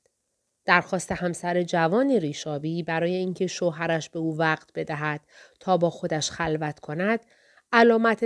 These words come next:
تسلیم به متجاوز نیست. این راه زیرکانه او برای تقویت عضلاتش است. او هم مثل بعضی از موجودات جنگل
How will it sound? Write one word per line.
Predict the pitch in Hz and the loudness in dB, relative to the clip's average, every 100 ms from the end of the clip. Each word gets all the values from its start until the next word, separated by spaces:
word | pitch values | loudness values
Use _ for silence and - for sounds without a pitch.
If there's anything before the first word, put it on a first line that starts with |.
| 220 | -4
تسلیم | - 220 - 220 214 214 | -2 -4 -4 -2 0 2
به | 208 | 0
متجاوز | 208 196 220 202 196 196 254 247 | 0 -2 -2 0 0 2 0 0
نیست. | 277 254 117 - - _ _ _ _ _ _ _ _ _ _ | -4 -4 -6 -10 -16 _ _ _ _ _ _ _ _ _ _
این | - 311 359 339 _ _ - | 0 2 2 0 _ _ -2
راه | 277 392 330 320 311 | 2 2 2 2 2
زیرکانه | 226 202 196 190 185 196 190 240 | 4 4 6 4 2 2 2 4
او | 320 233 170 156 | 2 2 0 2
برای | 165 160 151 147 | 2 4 2 -2
تقویت | - 160 143 156 147 135 | -4 -6 -4 -2 -2 -4
عضلاتش | 156 160 139 143 143 131 131 - - | -8 -6 -4 -4 -4 -6 -12 -14 -16
است. | - - - _ _ _ _ _ _ - | -18 -20 -20 _ _ _ _ _ _ 0
او | 208 | 4
هم | 214 208 | 6 6
مثل | 202 - | 4 2
بعضی | 180 214 269 285 | 4 4 4 2
از | 269 254 | 2 2
موجودات | 247 240 240 233 226 | 2 0 2 2 2
جنگل | 233 226 220 226 226 | -2 -2 0 2 2